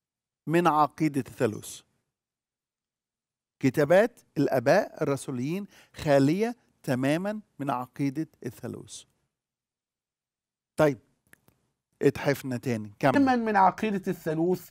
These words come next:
Speaker 2: ولا تحتوي على عقيدة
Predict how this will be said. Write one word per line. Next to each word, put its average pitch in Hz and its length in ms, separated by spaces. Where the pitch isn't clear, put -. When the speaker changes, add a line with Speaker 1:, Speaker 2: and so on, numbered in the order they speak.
Speaker 2:
ولا 220 440
تحتوي 202 760
على 196 320
عقيدة 180 580